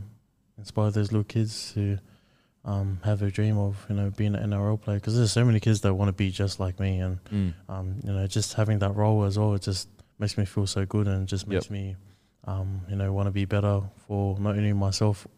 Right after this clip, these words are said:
Speaker 1: uh, off the field, but also on the field as well. So, yeah.
Speaker 2: Yeah, absolutely, absolutely. Um, now, I was speaking to Jerome the other day,
Speaker 1: Yeah.
Speaker 2: and he was saying that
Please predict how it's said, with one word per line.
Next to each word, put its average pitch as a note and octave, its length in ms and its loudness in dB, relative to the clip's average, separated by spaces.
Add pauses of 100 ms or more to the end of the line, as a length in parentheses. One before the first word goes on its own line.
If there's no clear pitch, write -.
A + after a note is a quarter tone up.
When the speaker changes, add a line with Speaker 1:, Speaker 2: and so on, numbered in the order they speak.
(120)
Speaker 1:
uh, - 60 -12 (420)
off A2 180 -2
the A2 100 -4
field, G#2 220 -2
but G#2+ 80 -4
also G2+ 280 -2
on G2+ 100 -2
the G2 60 -2
field G#2 260 -10
as G2+ 120 -8
well. G2 160 -6
So, - 160 -16
yeah. G#2 120 -10
Speaker 2:
Yeah, - 140 -16
absolutely, E2+ 640 -2
absolutely. D2+ 500 -2
Um, F2+ 320 2 (440)
now, B2 120 6
I A#2 40 6
was A#2+ 120 2
speaking A3+ 300 0
to C3+ 80 4
Jerome G2 500 2
the F#2+ 80 -2
other E2 120 -2
day, F2 180 -2
Speaker 1:
Yeah. F#2 60 2
Speaker 2:
and F#2+ 100 0
he D3 140 4
was A3 160 2
saying E2+ 440 0
that D#2 340 0